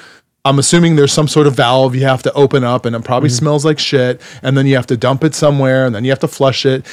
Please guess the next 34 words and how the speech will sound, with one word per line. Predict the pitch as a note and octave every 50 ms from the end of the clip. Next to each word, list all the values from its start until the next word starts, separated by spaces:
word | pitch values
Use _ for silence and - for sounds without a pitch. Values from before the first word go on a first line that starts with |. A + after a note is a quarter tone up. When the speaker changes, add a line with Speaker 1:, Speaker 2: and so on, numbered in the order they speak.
| - - -
Speaker 1:
Then | C#3+ D3+ E3
you | E3+
gotta | D#3 D#3+ D#3+ E3
go | D3+ D#3 D3
clean | - - - - D3+ D#3 D#3+
it | D#3 C#3
out. | B2+ A#2+ B2 B2 B2 B2 B2+ - - - - - _
Then | - B2
you | C#3 D3
gotta, | C#3 D3 C#3 C3 B2+ C3+ -
you | C#3+
know, | B2+ A#2 A2+
put | A2 - - D#3 D3
it | D3+ D3+
all | D3+ C#3+ C3+
back | C3 C#3 C#3+ C#3
together | - - C3 C3 B2+ B2+ B2 C3 C3
and | B2
put | - - B2+ -
your | A#2
clothes | - - B2 A2+ A2
back | - A2+ G#2 G2+ - A2
on. | A2 A2 A2+
So | - C3 - - - E3 - _
I | - A3
don't | B3+ D4 B3+
think | A3 A#3 G3+
that's | F#3+ E3+ - -
something | F#3 F3+ D#3+ - D#3+ D3+ D3
that's | C3+ C3 C3 A#2+ - - -
very | C3+ C#3+ D3 C#3+
easy | B2 D#3 D3 D3 C3 B2 B2
to | A2+ - B2
do | G#2+ A#2 A#2+ A#2+ B2+ C3+ C#3